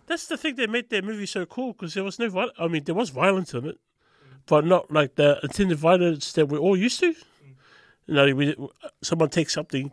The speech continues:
Speaker 1: you, you expect the other person to beat the other person up, but not this guy. It was totally different, totally different movie.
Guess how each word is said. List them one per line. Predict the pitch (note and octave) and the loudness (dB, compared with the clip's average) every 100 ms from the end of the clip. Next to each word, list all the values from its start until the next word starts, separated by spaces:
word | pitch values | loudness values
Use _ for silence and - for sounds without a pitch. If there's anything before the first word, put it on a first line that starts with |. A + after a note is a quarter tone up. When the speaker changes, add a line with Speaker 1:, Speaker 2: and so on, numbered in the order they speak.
| _ | _
Speaker 1:
you, | C#3+ C#3+ B2+ - - | -4 -4 -4 -14 -10
you | D3+ D3 C#3+ _ _ _ | -6 -6 -8 _ _ _
expect | - - - - - F3 _ | -10 -8 -10 -10 -8 -8 _
the | D3 | -2
other | D3 | -2
person | - D3+ D3 | -4 -6 -6
to | |
beat | C3+ D#3 | -6 -6
the | C#3+ | -6
other | D3 | -6
person | D3+ C#3+ F3+ | -10 -10 -10
up, | A3+ - _ - - _ | -12 -14 _ -20 -20 _
but | E3 | -2
not | G3 - | -2 0
this | A#3+ | -6
guy. | - D#3 | -2 -2
It | F3+ _ _ _ _ - _ _ - | -4 _ _ _ _ -20 _ _ -14
was | F3+ | -6
totally | - F#3 | -2 -2
different, | E3+ A3+ - - _ _ | -4 -8 -8 -12 _ _
totally | - F3 | -4 -2
different | E3 E3 E3+ | -4 -6 -6
movie. | D#3 E3+ C#3+ | -4 -4 -6